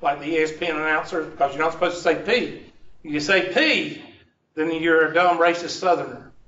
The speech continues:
okay? So you can't say Clemson. That's the way everybody says it for hundreds of years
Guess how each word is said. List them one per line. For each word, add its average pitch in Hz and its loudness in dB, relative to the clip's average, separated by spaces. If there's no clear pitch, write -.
okay? 170 0
So 170 -6
you 165 -2
can't 240 -2
say 254 2
Clemson. 208 -2
That's 180 0
the 196 -10
way 185 2
everybody 175 0
says 170 0
it 147 -10
for 160 -6
hundreds 101 -6
of 98 -10
years 160 -6